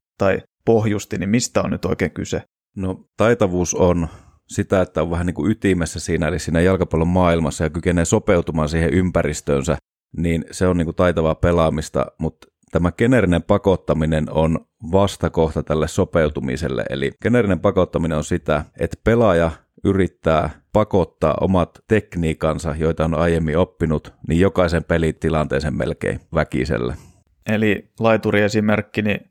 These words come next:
Speaker 1: myös itsekin monesti varmaan peliurani aikana sortunut siihen, että on, on yrittänyt tehdä jonkun tietyn harhautuksen tai sitten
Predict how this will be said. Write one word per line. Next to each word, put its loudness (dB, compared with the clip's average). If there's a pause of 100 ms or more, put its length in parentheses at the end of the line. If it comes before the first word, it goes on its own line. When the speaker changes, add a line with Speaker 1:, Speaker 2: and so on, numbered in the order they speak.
Speaker 1:
myös -4
itsekin -2 (520)
monesti 0 (340)
varmaan 0 (200)
peliurani 0
aikana 0
sortunut 0
siihen, 0
että -4
on, -4 (340)
on -2
yrittänyt 0
tehdä 2
jonkun -2
tietyn 0
harhautuksen 0
tai 0
sitten -2